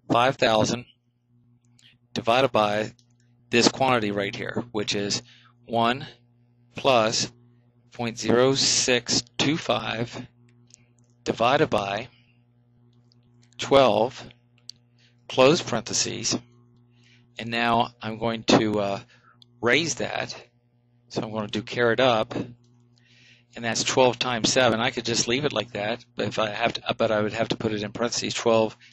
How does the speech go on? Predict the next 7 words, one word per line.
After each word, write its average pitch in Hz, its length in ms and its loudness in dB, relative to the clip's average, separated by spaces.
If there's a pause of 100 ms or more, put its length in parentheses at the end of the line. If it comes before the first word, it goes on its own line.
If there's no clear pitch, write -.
(180)
times 113 540 -6 (480)
seven. 113 580 -2 (1500)
And 113 100 -4
when 113 100 0
I 110 80 0
hit 110 180 -4
enter, 120 460 0